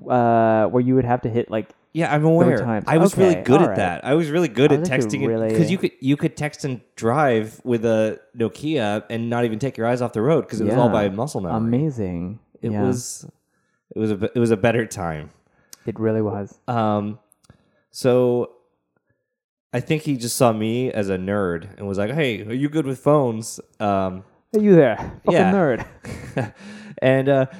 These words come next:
Speaker 2: but these messages were always, like, really personal, like,
Speaker 1: Yeah.
Speaker 2: like,
Speaker 1: Like
Speaker 2: like, about his inability to ch-, pay child support or him
Speaker 1: Oh.
Speaker 2: trying to get out of child
Speaker 1: Oh, no.
Speaker 2: support, or,
Speaker 1: Okay.
Speaker 2: or it'd be like, I'd be call-, I'd be texting or emailing a lawyer about
Speaker 1: Oh my
Speaker 2: said
Speaker 1: God.
Speaker 2: child
Speaker 1: Wait.
Speaker 2: support.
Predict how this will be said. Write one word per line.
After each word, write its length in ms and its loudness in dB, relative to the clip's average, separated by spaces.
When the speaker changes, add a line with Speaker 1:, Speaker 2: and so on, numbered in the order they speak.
Speaker 2:
but 120 2
these 160 -4
messages 560 -4
were 160 -2
always, 220 2
like, 140 -2
really 360 0
personal, 720 -4
like, 440 0
Speaker 1:
Yeah. 260 0
Speaker 2:
like, 120 0
Speaker 1:
Like 440 4
Speaker 2:
like, 260 0
about 300 2
his 160 -2
inability 480 2
to 80 -6
ch-, 200 -16
pay 140 -2
child 320 -4
support 340 2
or 60 2
him 160 2
Speaker 1:
Oh. 60 2
Speaker 2:
trying 160 2
to 80 -4
get 140 -2
out 180 -2
of 80 -6
child 260 -2
Speaker 1:
Oh, 60 0
no. 60 2
Speaker 2:
support, 360 2
or, 80 4
Speaker 1:
Okay. 240 -2
Speaker 2:
or 60 6
it'd 100 2
be 100 -2
like, 280 0
I'd 120 -4
be 140 -2
call-, 480 0
I'd 100 4
be 180 0
texting 720 -8
or 240 2
emailing 420 0
a 80 4
lawyer 640 4
about 480 0
Speaker 1:
Oh 80 -4
my 120 -2
Speaker 2:
said 280 0
Speaker 1:
God. 100 -2
Speaker 2:
child 240 0
Speaker 1:
Wait. 60 4
Speaker 2:
support. 420 2